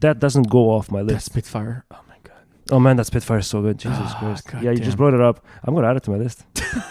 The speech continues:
Speaker 1: High up.
Speaker 2: Yeah.
Speaker 1: Actually, maybe
Speaker 2: Uh,
Speaker 1: I'll get that instead of, uh, Explorer. And then
Speaker 2: Yeah.
Speaker 1: like, "Hey, Carl."
Speaker 2: <laughs> Slap me in the face with
Speaker 1: Okay,
Speaker 2: a watch.
Speaker 1: if you guys remember
Speaker 2: <laughs>
Speaker 1: an episode, uh, from It's Always Sunny, Danny DeVito is the father,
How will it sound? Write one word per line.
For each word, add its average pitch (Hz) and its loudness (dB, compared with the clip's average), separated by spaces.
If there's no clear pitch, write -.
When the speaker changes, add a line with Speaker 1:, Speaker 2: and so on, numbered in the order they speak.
Speaker 1:
High 214 8
up. - 6
Speaker 2:
Yeah. 127 0
Speaker 1:
Actually, 196 4
maybe 147 8
Speaker 2:
Uh, 143 8
Speaker 1:
I'll 135 4
get - -2
that 165 2
instead 120 2
of, 104 0
uh, 101 0
Explorer. 107 -2
And 120 2
then - 8
Speaker 2:
Yeah. 269 6
Speaker 1:
like, 262 2
"Hey, 233 6
Carl." 185 4
Speaker 2:
<laughs> - -2
Slap - -2
me 147 0
in 131 -2
the 123 0
face 131 -2
with 135 4
Speaker 1:
Okay, 180 8
Speaker 2:
a - 2
watch. 120 2
Speaker 1:
if 160 2
you 160 0
guys 208 4
remember 175 6
Speaker 2:
<laughs> 139 0
Speaker 1:
an 143 6
episode, 143 4
uh, 123 0
from 127 0
It's 127 0
Always 139 4
Sunny, 170 2
Danny 139 4
DeVito 131 4
is 117 2
the 117 2
father, 147 2